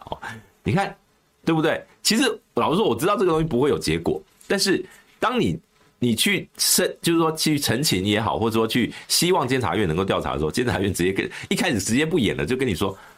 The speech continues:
：“不用查啊，为什么要查？这不干我的事啊，你自己去找市政府。” <laughs> 然后，后来去调，哦，结果电脑报废了啊！你看，这是多么伟大的一个政党！好，再来我们看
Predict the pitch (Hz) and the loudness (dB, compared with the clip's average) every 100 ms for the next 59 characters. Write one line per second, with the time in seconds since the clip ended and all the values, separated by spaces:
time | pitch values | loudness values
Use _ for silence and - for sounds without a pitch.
0 | _ - 233 247 - 117 127 143 185 135 | _ -2 0 0 -2 0 0 2 0 0
1 | 143 139 107 147 151 160 135 80 - 113 | -2 0 -2 -4 -2 0 0 0 0 0
2 | 78 71 73 - 113 104 - - 90 87 | 0 -2 -2 0 0 0 0 -2 -2 0
3 | 80 - - _ - - - - - 107 | -2 -6 -16 _ -20 -20 -16 -10 -6 -4
4 | - 90 131 120 - 139 - 151 147 175 | -2 -2 -2 -2 -6 -12 -12 -14 -6 -2
5 | 165 120 143 160 - 78 - - _ - | 0 0 0 0 0 -4 -6 -12 _ -4
6 | 87 73 - 123 76 - 82 - 87 - | -2 -2 -2 -4 -4 -6 -6 -2 -4 -4
7 | _ - - - 80 - - - _ _ | _ -10 -8 -6 -6 -6 -20 -20 _ _
8 | _ - 101 92 82 - 113 131 69 65 | _ -4 -2 -2 -2 -2 0 0 0 -2
9 | - 85 65 71 76 - 85 - - - | -2 -2 -2 -2 -2 -2 -4 -4 -10 -16
10 | _ - _ - - - 104 - 196 160 | _ -20 _ -20 -18 -6 -4 -2 -2 0
11 | - 98 101 151 131 | -2 0 0 0 -4